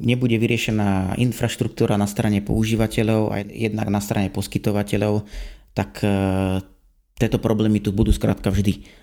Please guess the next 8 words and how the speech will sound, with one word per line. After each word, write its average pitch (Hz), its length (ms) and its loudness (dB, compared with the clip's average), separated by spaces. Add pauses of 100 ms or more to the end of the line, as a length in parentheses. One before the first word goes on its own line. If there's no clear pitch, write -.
(100)
A - 80 2
toto 143 320 2
je 110 80 2
hlavne-, 104 400 2
hlavný 113 320 2
dôvod, 101 320 2
prečo 104 560 0 (480)
sa 98 640 0